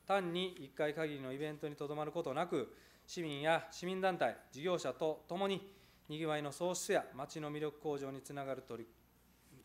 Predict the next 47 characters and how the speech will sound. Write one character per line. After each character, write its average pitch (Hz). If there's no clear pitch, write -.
つ -
な 147
が 139
る 139
よ 208
う -
取 110
り 104
組 113
ん 120
で 165
い 113
き -
た 104
い 101
と 190
考 143
え 90
て 143
い 107
ま 87
す。 -
次 220
に、 170
市 -
政 185
運 214
営 175
に 143
対 160
す -
る 160
決 208
意 170
に 127
つ 117
い 107
て 113
お 98
答 92
え 90
し -
ま 107
す。 -
保 185
育 208
所 208